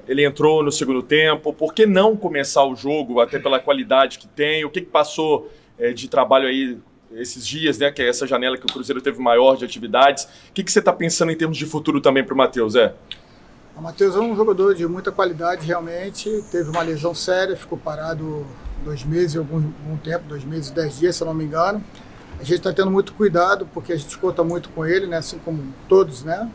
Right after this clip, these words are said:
Speaker 2: E a gente tinha planejado, junto com a, com a, com a preparação física, que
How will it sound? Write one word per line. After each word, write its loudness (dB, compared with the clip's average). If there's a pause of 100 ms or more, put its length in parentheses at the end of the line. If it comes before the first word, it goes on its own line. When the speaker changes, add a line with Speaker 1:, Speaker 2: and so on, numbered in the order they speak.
(120)
Speaker 2:
E -8
a -10
gente -6
tinha -2
planejado, 0
junto -8
com -8
a, -6 (120)
com -18
a, -16 (240)
com -18
a -16
preparação -8
física, -2
que -2